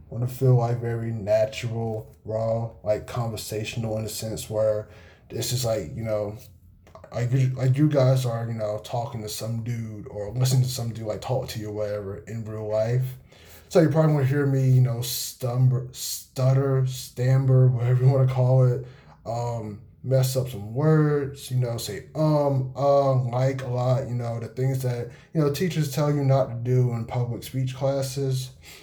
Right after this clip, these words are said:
Um, you're also gonna hear me do a lot of pauses because, you know, just personally, I just need, like, time to, like, organize my thoughts together before I, you know,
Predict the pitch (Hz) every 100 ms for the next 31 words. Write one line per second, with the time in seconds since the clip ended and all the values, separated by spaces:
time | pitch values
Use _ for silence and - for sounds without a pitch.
0 | - _ _ _ _ _ - 139 143 143
1 | 135 127 127 - - - - 135 139 147
2 | 156 151 139 131 139 139 135 127 127 127
3 | 123 110 117 127 123 120 117 110 - -
4 | - _ - _ - - - - - -
5 | 123 127 131 131 127 110 110 107 107 107
6 | 101 101 101 98 95 101 - - 110 107
7 | 110 110 107 107 117 - _ _ - 104
8 | 110 110 95 98 113 107 104 98 - 113
9 | - 120 - 110 107 107 107 104 117 -
10 | - 120 123 117 107 - 110 107 104 101
11 | 98 98 95